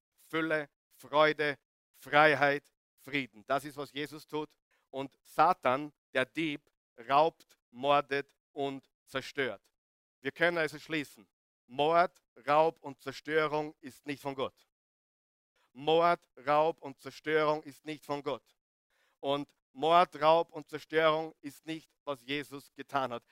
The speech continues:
Jesus hat keinen einzigen Menschen, äh, jemals umgebracht. Jesus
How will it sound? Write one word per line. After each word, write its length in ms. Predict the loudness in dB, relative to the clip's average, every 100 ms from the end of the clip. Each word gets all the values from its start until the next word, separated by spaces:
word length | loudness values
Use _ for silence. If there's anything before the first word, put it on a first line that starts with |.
| _
Jesus 480 | -2 -2 -2 -10 -18 _
hat 160 | -10 -8
keinen 200 | -8 -4
einzigen 500 | -4 -6 -10 -12 -10
Menschen, 460 | -10 -10 -12 -14 -16 _ _ -10
äh, 480 | -4 -4 -4 -10 -14
jemals 400 | -10 -6 -4 -4
umgebracht. 600 | -8 -10 -6 -4 -4 _ _ _ _
Jesus 500 | -6 -6 -6 -10